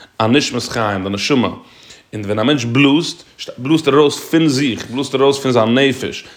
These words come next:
פון זיין אינסייד. So, כביכול, דער נשמה פון כלל ישראל איז דער נפש פון בר שפר.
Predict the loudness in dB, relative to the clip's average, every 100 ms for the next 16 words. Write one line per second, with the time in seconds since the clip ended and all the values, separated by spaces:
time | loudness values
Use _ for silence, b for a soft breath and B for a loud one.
0 | B -6 -4 -2 -2 0 0 0 -2 -6
1 | -6 -8 -4 -2 -2 -2 -4 -2 -2 0
2 | 2 2 0 -2 0 0 -2 -6 -6 -6
3 | -8 -10 -6 0 2 2 0 -6 -6 -4
4 | -4 -4 -4 -10